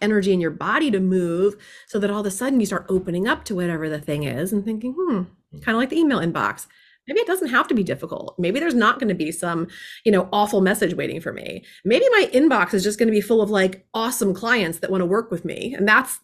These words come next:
like, all those hundreds and hundreds of messages. And then I'll love sorting through that, you know, instead of, you know, whatever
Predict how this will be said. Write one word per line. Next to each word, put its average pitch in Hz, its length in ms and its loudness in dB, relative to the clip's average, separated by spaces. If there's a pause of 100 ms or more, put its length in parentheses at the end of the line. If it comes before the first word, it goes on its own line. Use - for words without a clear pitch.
like, 180 320 0
all 185 180 2
those 175 320 0 (260)
hundreds 185 280 0
and 180 100 -2
hundreds 180 240 0
of 175 80 0
messages. 175 560 -4 (240)
And 208 140 6
then 285 140 6
I'll 202 260 2
love 285 340 2
sorting 202 340 2
through 180 180 -2
that, 302 340 0 (260)
you 233 80 -4
know, 196 300 -2
instead 202 340 0
of, 202 260 -2
you 240 60 0
know, 180 160 0
whatever 180 720 -2